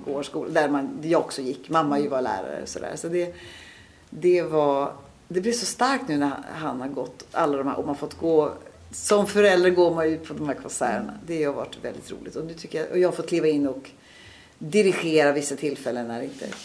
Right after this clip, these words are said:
Speaker 1: deras lärare har kunnat. Som är ju väldigt starkt. Och det här är så här unga röster som sjunger så fantastiskt. Och just när man får bara kliva in och få vara en liten gäst i det där. Och få bara överösas av dessa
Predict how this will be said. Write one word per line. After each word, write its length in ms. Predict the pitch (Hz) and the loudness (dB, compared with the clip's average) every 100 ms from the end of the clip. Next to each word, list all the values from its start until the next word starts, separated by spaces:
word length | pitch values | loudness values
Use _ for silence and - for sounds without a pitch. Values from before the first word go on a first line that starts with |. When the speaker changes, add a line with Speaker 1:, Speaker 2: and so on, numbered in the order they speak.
| 147 | -6
Speaker 1:
deras 360 | 139 117 - | -4 -4 -4
lärare 220 | 147 127 131 | -2 -2 -2
har 60 | |
kunnat. 340 | - 147 151 151 - - - - - - _ | -6 -8 -8 -10 -14 -18 -14 -14 -14 -20 _
Som 260 | - 180 160 | 0 2 2
är 40 | 143 | 0
ju 80 | 147 | -2
väldigt 400 | 135 87 90 - | 0 0 -2 -4
starkt. 500 | - 113 - - - | -2 -2 -4 -8 -14
Och 100 | - - | -14 -6
det 80 | 175 | -6
här 60 | |
är 40 | 165 | -4
så 120 | - | -6
här 80 | - | -2
unga 300 | 185 165 151 | -2 -2 -4
röster 360 | 170 - - | -4 -6 -8
som 160 | - - | -10 -10
sjunger 260 | - 139 - | -8 -6 -6
så 120 | - | -10
fantastiskt. 760 | 85 82 82 - - - - | -14 -10 -8 -8 -10 -10 -6
Och 80 | - | 0
just 180 | 202 196 | 2 4
när 80 | 247 | 2
man 60 | |
får 80 | 269 | 4
bara 200 | 269 254 | 4 4
kliva 220 | 220 196 | 6 6
in 260 | 185 175 160 | 6 4 2
och 80 | 160 | -2
få 100 | 165 | 2
vara 200 | 156 156 | 4 6
en 140 | 156 - | 4 -2
liten 280 | 180 175 185 | -8 -2 2
gäst 420 | 240 - - - | 4 4 2 2
i 60 | 147 | 2
det 60 | |
där. 220 | 131 104 - | 4 4 2
Och 60 | - | -6
få 80 | |
bara 280 | 165 156 143 143 - - _ _ - | 2 4 4 -2 -12 -20 _ _ -2
överösas 840 | 190 185 156 160 180 185 - 139 | 2 4 2 2 2 0 -2 -4
av 120 | - - | -6 -8
dessa 320 | - - | -8 -8